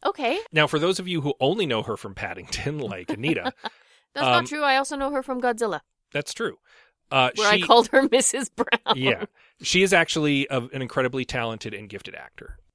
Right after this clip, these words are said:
Speaker 2: Decorated actor. And has been in a lot of different movies in a lot of different genres. She is roughly in the same age range as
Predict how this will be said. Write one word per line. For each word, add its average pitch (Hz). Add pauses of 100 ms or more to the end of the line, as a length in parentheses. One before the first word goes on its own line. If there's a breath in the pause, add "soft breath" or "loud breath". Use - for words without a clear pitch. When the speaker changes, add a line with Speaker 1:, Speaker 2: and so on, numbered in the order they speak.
(140)
Speaker 2:
Decorated 110 (160)
actor. - (320)
And 127
has 127
been 131
in 120
a 113
lot 123
of 117
different 107
movies 101
in 117
a 104
lot 98
of 95
different 95
genres. 107 (560 loud breath)
She 135
is 127 (120)
roughly 135
in 147
the 143
same 135
age 117
range 110 (100)
as 101